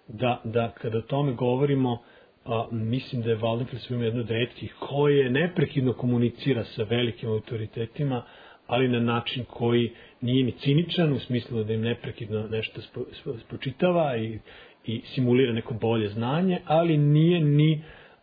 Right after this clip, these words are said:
a, a, tako da kažem, melodramatski vezan kao neka pristalica i tako dalje. A toga u fenomenologiji ima jako mnogo. A, dakle, imate autore, kako se bavite Finkom, vi ste Finkovac, ako se bavite Heideggerom, vi ste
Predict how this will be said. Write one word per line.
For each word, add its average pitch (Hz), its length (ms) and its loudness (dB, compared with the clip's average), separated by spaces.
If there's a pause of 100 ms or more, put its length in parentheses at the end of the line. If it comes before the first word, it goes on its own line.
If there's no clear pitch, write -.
a, 110 260 0
a, 110 180 -4
tako 123 240 -2
da 113 80 -2
kažem, 113 480 -2 (340)
melodramatski 123 1040 0
vezan 107 520 0
kao 110 200 -4
neka 107 300 -8
pristalica 104 1080 -6
i 98 40 -12
tako - 260 -12
dalje. 98 320 -10 (400)
A 107 140 0 (140)
toga 143 340 4 (100)
u 110 60 -4 (400)
fenomenologiji 107 480 -2
ima 104 120 -4
jako 104 240 -8
mnogo. 90 380 -10 (680)
A, 98 240 -12
dakle, - 340 -8
imate 110 340 -4
autore, 98 380 -2
kako - 240 -12
se - 120 -12
bavite 113 300 0
Finkom, 98 460 -12
vi 95 60 -12
ste - 160 -14
Finkovac, 95 600 -10
ako - 100 -12
se - 120 -16
bavite 117 280 -4
Heideggerom, 101 420 -4
vi 101 60 -10
ste - 140 -18